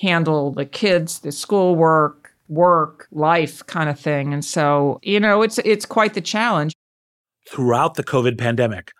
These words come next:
Speaker 2: leaders in all companies were facing a similar challenge and responding, as Ellen did,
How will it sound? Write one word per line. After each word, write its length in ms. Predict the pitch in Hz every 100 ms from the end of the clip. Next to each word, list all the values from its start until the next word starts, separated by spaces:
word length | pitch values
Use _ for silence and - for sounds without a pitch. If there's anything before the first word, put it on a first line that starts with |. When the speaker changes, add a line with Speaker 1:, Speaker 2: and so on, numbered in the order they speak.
| -
Speaker 2:
leaders 240 | 139 135
in 80 | 120
all 300 | - 127 160
companies 520 | 160 165 135 101 87 - - -
were 80 |
facing 300 | 120 131 135
a 60 | 117
similar 440 | - 165 147 135
challenge 580 | 123 127 113 95 87 - _ _ -
and 100 | 127
responding, 640 | 123 - 180 175 107 92 - - -
as 180 | 123 110
Ellen 240 | 135 143
did, 340 | 135 123 101